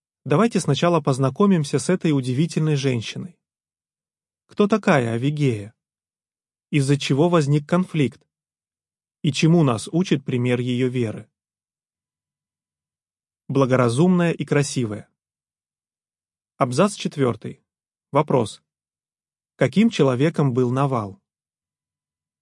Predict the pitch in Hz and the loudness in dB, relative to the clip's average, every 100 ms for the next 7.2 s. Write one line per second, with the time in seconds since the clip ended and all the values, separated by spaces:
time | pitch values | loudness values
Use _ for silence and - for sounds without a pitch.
0 | _ _ _ _ - 123 139 208 226 - | _ _ _ _ -6 -2 0 2 0 2
1 | 156 151 196 185 143 196 240 196 151 135 | 0 2 2 2 0 0 0 2 2 2
2 | 127 156 160 156 139 139 131 123 - 143 | 2 0 0 -6 -2 0 0 0 -2 -4
3 | - 123 107 98 _ _ _ _ _ _ | 0 -2 -2 -10 _ _ _ _ _ _
4 | _ _ _ _ - 131 127 151 151 127 | _ _ _ _ -2 2 4 4 4 4
5 | 147 175 143 131 123 127 143 135 131 127 | 2 2 0 0 0 2 2 2 0 0
6 | 120 170 - 139 135 143 147 175 175 143 | -2 -4 -2 0 2 2 2 2 2 0
7 | - 107 | -6 -10